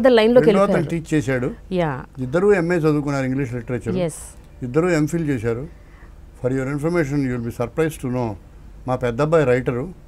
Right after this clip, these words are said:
Speaker 1: Hmm.
Speaker 2: ఇంగ్లీష్లో నవలలు రాస్తాడు.
Speaker 1: Hmm.
Speaker 2: చాలా successful నవలలు రాశాడు.
Speaker 1: ఓకే.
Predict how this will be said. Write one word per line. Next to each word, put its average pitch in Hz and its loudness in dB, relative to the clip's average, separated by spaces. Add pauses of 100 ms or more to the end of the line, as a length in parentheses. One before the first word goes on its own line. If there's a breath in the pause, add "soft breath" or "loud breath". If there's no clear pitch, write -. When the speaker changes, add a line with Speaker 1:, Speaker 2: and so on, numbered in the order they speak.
(200)
Speaker 1:
Hmm. 185 -4
Speaker 2:
ఇంగ్లీష్లో 151 -2
నవలలు 135 0
రాస్తాడు. 113 -4 (220)
Speaker 1:
Hmm. 220 -4 (100)
Speaker 2:
చాలా 127 -2
successful 156 -4
నవలలు 139 -4
రాశాడు. 110 -10 (240)
Speaker 1:
ఓకే. 185 -10